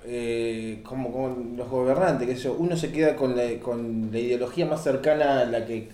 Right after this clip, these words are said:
a la que uno cree. Eh, qué sé yo, por ejemplo,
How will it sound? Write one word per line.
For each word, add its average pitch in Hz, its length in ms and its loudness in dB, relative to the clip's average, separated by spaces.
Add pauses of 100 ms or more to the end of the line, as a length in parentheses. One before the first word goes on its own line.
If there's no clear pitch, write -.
a 110 80 -10
la 107 160 -6
que 110 100 -6
uno 127 200 -2
cree. 123 420 -2 (600)
Eh, 98 540 -8 (260)
qué 143 140 -12
sé 135 80 -12
yo, 113 140 -10
por 104 160 -10
ejemplo, 110 560 -8